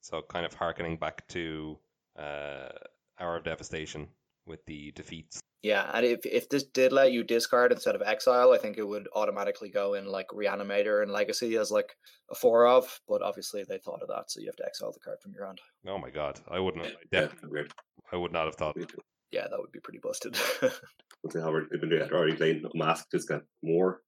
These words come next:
Speaker 3: more Unmasks.
Speaker 1: Yeah, I mean, Unmask is definitely better than this, right?
Speaker 2: Um, I don't know.
Speaker 1: Uh,
Speaker 2: For
Speaker 1: maybe
Speaker 2: standard?
Speaker 1: because, uh, uh, in standard, uh, maybe not.
Speaker 3: Yeah,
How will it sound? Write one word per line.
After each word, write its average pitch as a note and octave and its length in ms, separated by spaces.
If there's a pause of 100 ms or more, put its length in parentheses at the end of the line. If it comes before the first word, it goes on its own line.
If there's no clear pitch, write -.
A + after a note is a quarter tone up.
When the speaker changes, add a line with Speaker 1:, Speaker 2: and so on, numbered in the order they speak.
Speaker 3:
more F#2+ 260
Unmasks. - 640 (180)
Speaker 1:
Yeah, F2 220 (460)
I F2 60
mean, D#2+ 480
Unmask D#2 400
is - 260 (200)
definitely D#2+ 420 (160)
better E2 200
than D2+ 120
this, D2+ 200
right? E2+ 160 (440)
Speaker 2:
Um, F3+ 600 (460)
I - 60
don't - 140
know. A3 180 (380)
Speaker 1:
Uh, G#2+ 60
Speaker 2:
For G2+ 40
Speaker 1:
maybe A2+ 140
Speaker 2:
standard? G2+ 480 (380)
Speaker 1:
because, - 680 (280)
uh, F2 540 (100)
uh, G2+ 220
in F#2 120
standard, C#3+ 460 (240)
uh, E2 580 (340)
maybe D#2 320
not. - 240 (360)
Speaker 3:
Yeah, - 100